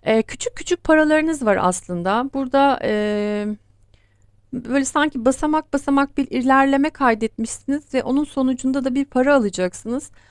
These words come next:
Burada aslında bu görsel çalışmayanın eline para geçecek görsellerinde. Atıyorum okuyorsunuzdur, aileniz para gönderir. Ya da bir alacağınız vardır, çalışmıyorsunuzdur. Ya da belki de küçük bir borç alacaksınız. Ama burada gelen paralar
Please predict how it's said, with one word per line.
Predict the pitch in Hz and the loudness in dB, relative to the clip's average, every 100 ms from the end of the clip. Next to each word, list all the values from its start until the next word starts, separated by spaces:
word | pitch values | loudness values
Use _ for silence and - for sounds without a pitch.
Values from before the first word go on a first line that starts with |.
| _ - | _ -12
Burada | - - | -4 0
aslında | 311 - 381 370 254 262 | 0 0 -4 -2 0 -2
bu | 320 | 0
görsel | 330 269 - 285 339 - | 2 2 0 0 0 -4
çalışmayanın | - 285 440 - 269 226 214 226 - | -6 -2 -2 -2 0 0 0 -2 0
eline | 208 202 | 0 -2
para | 202 196 196 | -4 -2 -2
geçecek | 185 180 170 170 165 | -4 -6 -4 -6 -4
görsellerinde. | 160 160 - - - - - - | -4 -4 -6 -8 -6 -8 -10 -12
Atıyorum | - - 320 277 | -8 -2 0 0
okuyorsunuzdur, | 269 - 285 - 226 214 247 | -4 -6 -8 -6 -8 -8 -6
aileniz | - 214 208 208 208 | -2 0 0 -4 -8
para | - 160 | -8 -6
gönderir. | 165 165 151 - - - - - - - - | -4 -4 -6 -8 -12 -16 -20 -20 -20 -20 -4
Ya | 277 277 | -2 0
da | 285 | 0
bir | 285 | 0
alacağınız | 285 285 285 285 285 254 | -2 0 0 0 -2 0
vardır, | 247 233 247 | 0 0 -4
çalışmıyorsunuzdur. | - 233 240 - 202 196 - 180 - 180 | -4 -4 -4 -8 -10 -10 -12 -12 -10 -8
Ya | 190 | -6
da | 208 226 | -2 0
belki | 262 - 330 | 0 -2 -10
de | |
küçük | - - 285 277 | -10 -12 -8 -4
bir | 247 | 0
borç | 247 240 202 | 2 0 -2
alacaksınız. | 175 - 175 - 175 - | -4 -4 -8 -8 -10 -6
Ama | 320 | -8
burada | - - | -8 -6
gelen | 349 247 269 370 | -2 0 0 0
paralar | 392 233 220 277 | -2 -2 0 -2